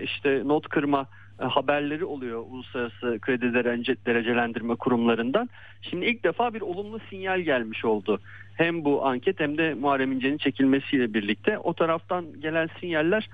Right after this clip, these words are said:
yani, e, tabii yatırımcılar tarafından da çok olumlu algılanıyor. E, bir de bugün yine, e, s-,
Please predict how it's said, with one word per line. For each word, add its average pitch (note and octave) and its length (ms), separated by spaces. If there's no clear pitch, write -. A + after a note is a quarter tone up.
yani, C#3 280
e, C#3 680
tabii D3 280
yatırımcılar E3 760
tarafından B2+ 580
da G#3+ 60
çok G3 180
olumlu E3+ 420
algılanıyor. A#2 720
E, C#3+ 40
bir G#3+ 60
de A#3 160
bugün A3+ 320
yine, D#3+ 460
e, C3+ 40
s-, - 380